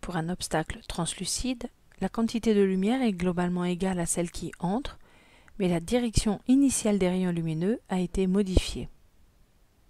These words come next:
Si l'obstacle est opaque et noir, la lumière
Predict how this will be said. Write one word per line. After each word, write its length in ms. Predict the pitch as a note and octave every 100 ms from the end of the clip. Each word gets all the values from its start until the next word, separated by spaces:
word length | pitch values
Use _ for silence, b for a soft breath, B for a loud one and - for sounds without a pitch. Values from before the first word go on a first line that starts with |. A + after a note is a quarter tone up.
| _ _ _ _ _ _ _ _ _ _ _ _ _ _ _ _ _ _ _ _ _ _ _ _ _ _ _ _ _ _ _ _ _ _ _ _ -
Si 220 | - F#3
l'obstacle 580 | G3 C#4 - - C#4 -
est 160 | F3 -
opaque 580 | F#3+ G3 - F3 - -
et 100 | A#3+
noir, 540 | B3 F#3+ D3+ F#3 C4 - B B B -
la 100 | F#3
lumière 340 | E3+ F#3+ B3+